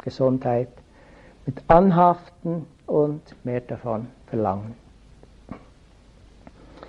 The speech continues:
Wir reagieren auf unangenehme Erfahrungen, auf Misserfolg, auf Tadel, auf schlechten Ruf, auf Verlust, auf Armut, auf Krankheit,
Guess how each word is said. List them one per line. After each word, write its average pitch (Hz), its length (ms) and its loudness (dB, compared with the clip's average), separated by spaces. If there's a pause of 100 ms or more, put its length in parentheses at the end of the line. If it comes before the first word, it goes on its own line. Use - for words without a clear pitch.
(560)
Wir 165 140 4
reagieren 160 600 6
auf 135 220 -4
unangenehme 190 760 2
Erfahrungen, 160 840 2
auf 113 200 -12
Misserfolg, 156 920 2
auf 113 200 -6
Tadel, 143 560 2
auf 107 140 -10
schlechten 135 480 -2
Ruf, 135 220 -2
auf 113 120 -10
Verlust, 143 560 2
auf 113 120 -10
Armut, 117 500 -6
auf - 140 -16
Krankheit, 107 640 -6